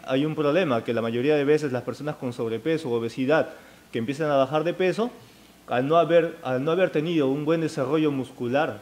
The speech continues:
porque no se han dedicado a hacer actividad física, no se alimen-, ah, no se han alimentado adecuadamente,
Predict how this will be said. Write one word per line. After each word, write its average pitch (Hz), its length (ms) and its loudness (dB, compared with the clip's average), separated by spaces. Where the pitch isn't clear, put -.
porque 120 240 -4
no 143 260 0
se 143 120 -6
han 143 60 -6
dedicado 135 320 0
a 139 40 2
hacer 143 160 -2
actividad 139 340 0
física, 135 400 -6
no 135 80 -4
se 143 120 -10
alimen-, 139 340 -6
ah, 135 100 -4
no 143 140 -4
se 165 100 -4
han 147 60 -4
alimentado 135 400 0
adecuadamente, 160 680 0